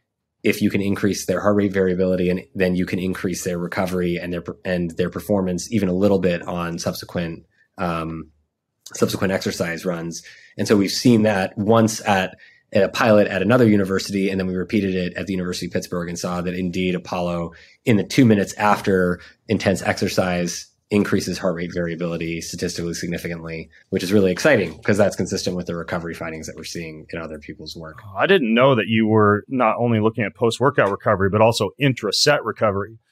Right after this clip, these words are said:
Speaker 2: So I could theoretically use this during a weight training session and have it set to recovery and press the two buttons in between each set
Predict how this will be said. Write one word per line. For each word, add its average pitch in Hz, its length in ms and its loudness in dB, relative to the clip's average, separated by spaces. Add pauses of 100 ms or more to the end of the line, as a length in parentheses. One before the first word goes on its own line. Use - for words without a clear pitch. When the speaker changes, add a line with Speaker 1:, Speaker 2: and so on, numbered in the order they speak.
(300)
Speaker 2:
So 120 200 4
I 151 80 6
could 135 200 -6
theoretically 120 520 4
use 107 180 2
this 107 100 -4
during 110 220 0
a 92 40 -2
weight 113 220 2
training 104 320 -2
session 98 520 0 (260)
and 110 320 0 (340)
have 135 220 0
it 113 80 -8
set 131 220 2
to 117 60 -2
recovery 104 640 0 (320)
and 113 260 0
press - 300 0
the 110 100 -4
two 135 200 0
buttons 110 540 2 (300)
in 131 160 0
between 120 360 0
each - 180 -2
set 120 220 2